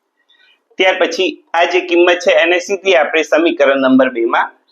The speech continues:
મૂકી શકીએ. સમીકરણ બે માં વાય બરાબર તેર મૂકતા. તો સમીકરણ બે છે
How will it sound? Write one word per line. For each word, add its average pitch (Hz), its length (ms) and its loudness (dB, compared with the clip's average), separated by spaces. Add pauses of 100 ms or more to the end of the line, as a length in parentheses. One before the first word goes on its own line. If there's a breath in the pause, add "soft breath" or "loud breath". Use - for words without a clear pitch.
(140)
મૂકી 180 380 -2
શકીએ. - 360 -4 (1600)
સમીકરણ 143 760 2 (1400)
બે 151 120 4 (200)
માં 110 200 0 (1700)
વાય 135 320 0
બરાબર 110 420 0 (240)
તેર 113 260 2 (1300)
મૂકતા. 95 460 0 (2500)
તો 156 60 -2 (120)
સમીકરણ 165 580 2
બે 151 140 2 (100)
છે 165 140 2